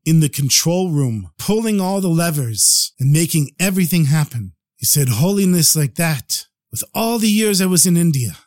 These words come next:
I never saw anything like it." And so I said to the professor after he told me the story the other day, "So what happened to the guy?" He said, "Ah, he went back to India. He didn't become frum.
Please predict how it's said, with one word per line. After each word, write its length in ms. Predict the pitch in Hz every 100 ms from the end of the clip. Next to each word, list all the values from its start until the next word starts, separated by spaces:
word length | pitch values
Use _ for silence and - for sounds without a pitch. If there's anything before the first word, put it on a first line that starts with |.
| _ _ -
I 60 |
never 360 | 113 143 165 156
saw 260 | - 131 -
anything 460 | 131 151 135 135 123
like 300 | 113 107 -
it." 340 | 95 - - _ _ -
And 100 | 104
so 160 | 151
I 60 | 165
said 240 | 151 214 190
to 80 |
the 120 | 180 156
professor 520 | 170 202 220 - 175
after 320 | 165 151 160
he 120 | 147
told 240 | 143 170 175
me 80 |
the 120 | 156 139
story 420 | - 170 208 196
the 140 | 143
other 160 | 135 123
day, 400 | 117 120 117 98 _ _
"So 240 | - - 175
what 160 | 202
happened 400 | 208 233 285 285 196
to 80 |
the 120 | 165 120
guy?" 340 | 113 90 - _ _
He 100 | 151
said, 220 | 185 202
"Ah, 220 | 233 240
he 60 | 226
went 160 | 196 180
back 200 | 190 180
to 100 | 156
India. 380 | 147 127 117 - _ _
He 120 | 196
didn't 200 | 247 233
become 280 | 202 151 165
frum. 380 | 143 135 107